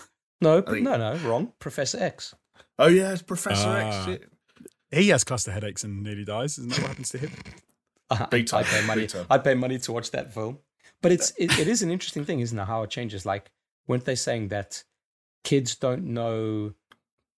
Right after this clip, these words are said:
Speaker 1: why the save icon on computers is
Speaker 3: Oh.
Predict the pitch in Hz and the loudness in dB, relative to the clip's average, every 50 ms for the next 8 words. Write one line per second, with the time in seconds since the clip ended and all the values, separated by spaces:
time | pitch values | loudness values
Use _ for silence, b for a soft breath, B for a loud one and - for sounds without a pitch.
0 | _ - 349 311 269 233 156 _ _ 110 107 104 104 113 113 117 117 117 113 113 | _ -20 -20 -18 -18 -18 -18 _ _ -6 -4 0 0 2 2 2 2 0 0 -2
1 | 107 95 110 104 - - - - 131 120 120 123 120 117 113 98 - - - 107 | -4 -6 -6 -4 -4 -2 -2 0 0 0 0 0 -2 -4 -4 -6 -8 -6 -4 -2
2 | 104 107 104 - - 104 98 95 92 90 90 95 - _ _ _ _ _ _ _ | -2 -2 -4 -6 -6 -6 -6 -6 -6 -8 -12 -14 -16 _ _ _ _ _ _ _
3 | _ _ _ _ _ _ _ _ - 113 110 104 - 107 101 - - 117 107 98 | _ _ _ _ _ _ _ _ -2 -2 -2 -2 -2 -6 -6 -6 -4 -4 -2 -2
4 | 98 98 95 95 - - - - 113 101 98 98 98 113 113 113 110 107 104 98 | -4 -4 -6 -6 -8 -8 -8 -6 -4 -4 -4 -2 -2 -2 -2 -2 -2 -2 -4 -6